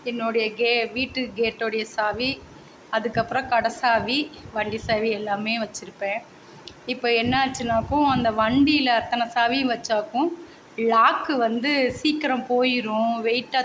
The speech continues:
தொங்குறதுனாலன்னு நம்ம ஃப்ரெண்டோடைய அவங்க ஹஸ்பண்ட் அண்ணா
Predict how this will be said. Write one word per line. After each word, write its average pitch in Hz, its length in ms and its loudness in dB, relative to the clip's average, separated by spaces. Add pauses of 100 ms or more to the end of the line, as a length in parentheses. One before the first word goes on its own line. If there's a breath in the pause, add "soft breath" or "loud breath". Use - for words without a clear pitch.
தொங்குறதுனாலன்னு 226 960 -2
நம்ம 226 380 0
ஃப்ரெண்டோடைய 226 580 -2
அவங்க 220 460 0
ஹஸ்பண்ட் 220 520 -2
அண்ணா 214 360 -2